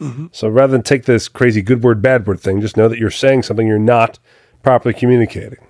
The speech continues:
Speaker 1: Mm-hmm.
Speaker 2: That's a, seems like a fine way to look at it.
Speaker 1: Well, except it's wrong.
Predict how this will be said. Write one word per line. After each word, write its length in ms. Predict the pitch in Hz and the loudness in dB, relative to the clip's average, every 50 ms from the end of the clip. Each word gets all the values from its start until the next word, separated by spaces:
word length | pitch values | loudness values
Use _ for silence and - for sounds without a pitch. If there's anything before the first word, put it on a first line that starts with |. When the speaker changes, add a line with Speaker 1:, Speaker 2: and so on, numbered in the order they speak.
| _ _ - | _ _ -16
Speaker 1:
Mm-hmm. 240 | 226 202 143 143 175 190 | -14 -12 -10 -10 -10 -8
Speaker 2:
That's 160 | - 117 107 - | -8 -6 -6 -6
a, 60 | 104 | -4
seems 260 | - - 139 127 110 | -2 0 0 0 0
like 100 | 113 - | 0 -4
a 40 | 190 | -6
fine 360 | - - - 127 127 127 123 | -6 -2 0 2 2 4 4
way 120 | 120 117 107 | 4 2 2
to 60 | 104 | 2
look 240 | 107 107 104 - - | 2 0 0 -2 -4
at 160 | 92 87 87 | -12 -12 -14
it. 80 | - - | -14 -8
Speaker 1:
Well, 140 | - 175 214 | -4 -2 -2
except 280 | 285 - - 190 156 - | -2 -2 -4 -4 -6 -6
it's 160 | 135 - - | -8 -8 -4
wrong. 380 | 160 170 165 143 - - 131 | -2 0 0 0 -2 -4 -12